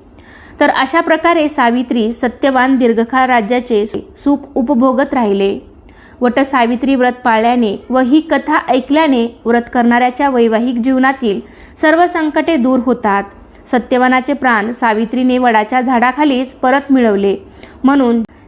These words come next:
ज्येष्ठ महिन्यात येणाऱ्या पौर्णिमेला स्त्रिया वडाच्या झाडाची पूजा करून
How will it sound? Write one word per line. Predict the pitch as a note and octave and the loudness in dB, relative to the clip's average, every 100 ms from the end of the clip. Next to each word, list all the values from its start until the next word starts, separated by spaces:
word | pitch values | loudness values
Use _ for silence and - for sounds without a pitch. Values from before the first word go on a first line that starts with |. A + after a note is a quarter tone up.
| A3+ | -2
ज्येष्ठ | D4 D4+ E4+ | 0 0 0
महिन्यात | D#4+ D4 C#4+ C#4+ | 0 2 0 -2
येणाऱ्या | B3+ B3+ C4 C#4 | 0 2 2 0
पौर्णिमेला | C#4 A#3+ A#3 B3 C#4 A3 G#3+ | 0 2 2 2 2 2 -2
स्त्रिया | A#3 - B3+ B3 A3+ | -6 -2 2 2 2
वडाच्या | A3+ A3 A3+ C#4 | 2 2 0 -2
झाडाची | C4 A#3+ A#3+ C#4 | 0 0 0 -2
पूजा | C4 A#3 A3+ G#3+ | -2 -2 0 0
करून | G#3+ C4 A3 | 2 2 2